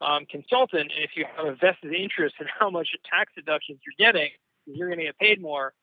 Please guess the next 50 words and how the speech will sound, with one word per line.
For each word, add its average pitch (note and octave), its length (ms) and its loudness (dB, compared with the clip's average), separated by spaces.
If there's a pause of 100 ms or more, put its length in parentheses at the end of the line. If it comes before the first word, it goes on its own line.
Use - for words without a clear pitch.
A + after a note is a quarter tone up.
(120)
Guess E3+ 180 -2
what? D3+ 220 -2 (420)
That's D3+ 160 -2 (100)
monkey D3+ 280 -12
business. B2+ 420 -8
You C#3+ 80 -10
know, C3+ 100 -2
that's, C#3+ 200 2 (280)
uh, D#2 300 -14 (140)
you E3+ 120 -8
don't E3 120 -4
like D3+ 160 -2
that. C3+ 160 0
But G#3 160 6 (280)
so C4 80 4
yeah, B3 120 8 (100)
our, A#3 240 2
our A#3 100 -2 (120)
fees A#3+ 160 -14
are G#3+ 80 -12
pretty, G#3+ 420 -6
pretty F#3+ 240 -6
low, E3+ 340 0 (440)
and D3+ 320 0
we'll, G3+ 360 0
we G#3 120 -4
will, G3+ 360 -2 (580)
anything A3+ 640 0
over G3+ 240 2
a F#3 40 -4
million F#3 280 -4
dollars E3 300 4
is - 60 -10
almost E3 260 -10
a - 20 -16
no-brainer. C#3 580 -10
If - 120 -8
it's F3+ 160 -6 (160)
over G#3+ 340 4
a F3 100 4
ha-, E3+ 180 0 (460)
over G#3 200 0
a D#3+ 100 2
half F3+ 240 2
a G#3+ 60 -10
million A3 300 -6
dollars, A3+ 400 2 (420)
uh, F3 160 -2
sorry, F3 280 2
yeah, F#3 200 2